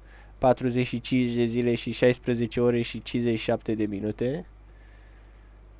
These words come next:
Total cash earned de două sute cinci milioane și spend, uh, o sută optzeci și două de milioane. Am în bancă douăzeci și cinci de milioane și trei sute de mii, am făcut astăzi cam, uh, ăsta,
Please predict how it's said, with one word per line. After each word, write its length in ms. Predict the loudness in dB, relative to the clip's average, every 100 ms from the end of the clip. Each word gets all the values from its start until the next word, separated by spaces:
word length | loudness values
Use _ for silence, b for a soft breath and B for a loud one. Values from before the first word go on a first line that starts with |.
| -20 -20 -20 -12
Total 340 | -4 4 4 4
cash 340 | 4 2 0
earned 360 | -4 -2 -2 -2
de 120 | -2
două 260 | 0 0 -2
sute 200 | -4 -10
cinci 380 | -6 -6 -4
milioane 680 | -4 -2 2 2 2 -2 -6
și 200 | -8 -12
spend, 400 | -8 -4 -2 -2
uh, 340 | -4 -4 -6 -8
o 60 |
sută 160 | -4 -2
optzeci 220 | 0 -2
și 120 | -4
două 240 | 2 2 2
de 100 | -2
milioane. 760 | -4 2 4 4 2 0 -2 b b b
Am 180 | 4 6
în 60 | 8
bancă 300 | 6 6 4
douăzeci 300 | 6 6 4
și 60 |
cinci 180 | 0 0
de 100 | 2
milioane 360 | 2 4 4 2
și 80 | -2
trei 180 | -2
sute 180 | -2 0
de 140 | 0 2
mii, 160 | 4
am 100 | 4
făcut 280 | 2 0 2
astăzi 340 | 2 2 -4
cam, 220 | 4 6 6
uh, 600 | 2 2 2 2 0 -2 -8 -20 -20 -20 -20 -20 b b b b b b b b -20 -4
ăsta, 520 | 0 4 6 6 4